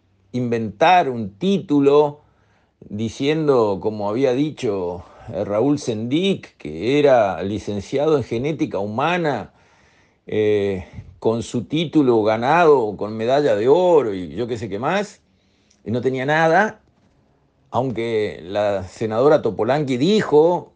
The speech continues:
sumándose a esa mentira y prestándole durante un tiempo su credibilidad, que obviamente a partir de eso desapareció, de que ella había visto el título físicamente, hasta el caso de Adrián Peña, que es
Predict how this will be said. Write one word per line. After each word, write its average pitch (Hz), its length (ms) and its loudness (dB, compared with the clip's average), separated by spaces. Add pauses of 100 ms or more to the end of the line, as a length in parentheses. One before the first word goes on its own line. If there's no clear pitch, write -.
(160)
sumándose 131 640 0
a 135 40 4
esa 151 200 0
mentira 156 560 -2
y 110 80 -2
prestándole 139 880 0
durante 110 340 -2
un 107 140 -6
tiempo 120 640 -2
su 156 300 -2
credibilidad, 120 680 0
que 107 120 -2
obviamente 113 420 -4
a 101 100 -6
partir 120 360 -6
de 117 100 -4
eso 110 400 -6 (240)
desapareció, 110 840 2
de 113 160 -4
que 120 80 -6
ella 127 140 0
había 110 200 0
visto 170 440 -2
el 101 100 -8
título 117 460 -6
físicamente, 139 1040 -6 (960)
hasta 170 260 2
el 185 100 2
caso 185 320 0
de 165 60 6
Adrián 160 380 4
Peña, 180 400 0
que 131 200 2
es - 280 -4